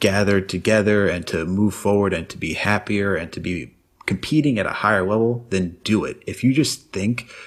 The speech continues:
and if you, but if you really think that firing Gase is gonna get Darnold to regress even more, then you gotta keep this,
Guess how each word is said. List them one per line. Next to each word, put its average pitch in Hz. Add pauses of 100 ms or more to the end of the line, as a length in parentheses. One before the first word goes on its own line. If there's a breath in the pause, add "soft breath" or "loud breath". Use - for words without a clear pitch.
(160 loud breath)
and 104
if 92
you, 120
but 104
if 92
you 120
really 98
think 98
that -
firing 92
Gase 90
is 90
gonna 87
get 82
Darnold 92
to 92 (120)
regress 92
even 85
more, 107 (640 soft breath)
then 101
you 101
gotta 110
keep -
this, -